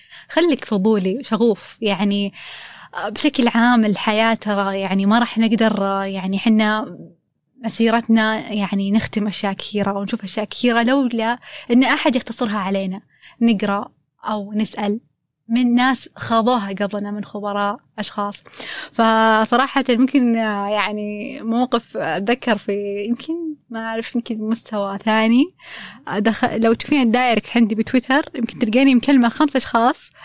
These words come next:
أسألهم كل واحد في مجال مختلف. <laughs> مجال مختلف، أحد ألقاه في التصوير، أحد في ريادة الأعمال، أحد في التقنية، يعني بس كذا عندي فضول أبغى أسأله، أبغى أشوف هذه الجوانب بهذا المجال. ما أتذكر أسئلتي صراحة، لكن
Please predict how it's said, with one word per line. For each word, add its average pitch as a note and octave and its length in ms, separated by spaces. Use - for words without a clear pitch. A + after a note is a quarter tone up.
أسألهم C4+ 480
كل D4+ 100
واحد D4 140
في C#4 80
مجال B3+ 200
مختلف. G#3 420
<laughs> - 880
مجال C#4 460
مختلف، C4+ 520
أحد B3+ 360
ألقاه A#3 260
في - 100
التصوير، A3 500
أحد A3+ 200
في - 120
ريادة A3 180
الأعمال، G#3 400
أحد A#3 220
في - 120
التقنية، A3+ 500
يعني A3 300
بس C#4+ 280
كذا A#3 180
عندي C4 220
فضول A#3+ 260
أبغى A#3+ 340
أسأله، A#3 400
أبغى B3+ 200
أشوف C4+ 280
هذه B3+ 120
الجوانب A3 440
بهذا A3+ 600
المجال. G3+ 340
ما D5 100
أتذكر E4+ 380
أسئلتي C4 260
صراحة، A3+ 400
لكن A#3+ 340